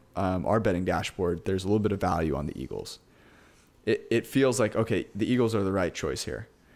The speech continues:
And then I look at everything about Philadelphia. I look at the fact that they only beat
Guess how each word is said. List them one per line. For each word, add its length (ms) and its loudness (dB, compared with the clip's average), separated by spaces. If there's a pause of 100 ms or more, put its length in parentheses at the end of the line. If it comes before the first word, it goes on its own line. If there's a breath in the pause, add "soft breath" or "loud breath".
(140 soft breath)
And 80 2
then 100 2
I 80 4
look 200 0
at 160 0
everything 420 0
about 240 0
Philadelphia. 640 0
I 60 -4
look 160 2
at 40 -2
the 60 0
fact 280 0
that 160 -6
they 180 2 (140)
only 280 0
beat 400 0